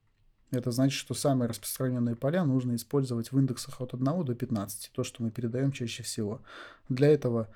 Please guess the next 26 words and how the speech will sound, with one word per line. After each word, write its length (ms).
нужно 240
повесить 420
какую-то 420
мерилку, 520
вот, 280
которая 380
будет 240
проверять, 420
а 40
какие 280
поля 280
у 80
нас 140
в 40
каких 260
значениях 440
передаются. 580
Потому 240
что, 640
там, 140
G 160
R 80
P 100
C 220
с 80
протобуфом 720